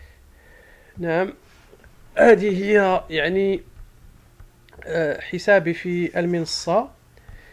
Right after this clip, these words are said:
ولنرى، آه، هنا الملف الش-، الملف، آه، الشخصي كما ترون،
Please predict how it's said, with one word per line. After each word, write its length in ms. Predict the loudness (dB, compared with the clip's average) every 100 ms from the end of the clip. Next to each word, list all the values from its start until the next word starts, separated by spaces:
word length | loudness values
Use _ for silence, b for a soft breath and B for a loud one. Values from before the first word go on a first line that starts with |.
| B B B -20 -20 _
ولنرى، 720 | -8 -4 -2 -2 -2 -4 -6 -10
آه، 600 | -6 -4 -2 -4 -6 -12 -14 B B B B B B B B B -20 -20 _ b b b b b -20
هنا 260 | -6 -2 0
الملف 260 | 0 -2 -4
الش-، 320 | -16 -16 -12
الملف، 600 | -6 -4 -2 -4 -10 -16 -16 -16
آه، 380 | -20 -18 -18 -18
الشخصي 880 | -18 -14 -16 -16 -12 -10 -8 -12 -16 -20 _
كما 300 | -16 -12 -12
ترون، 580 | -8 -8 -6 -10 -12 -14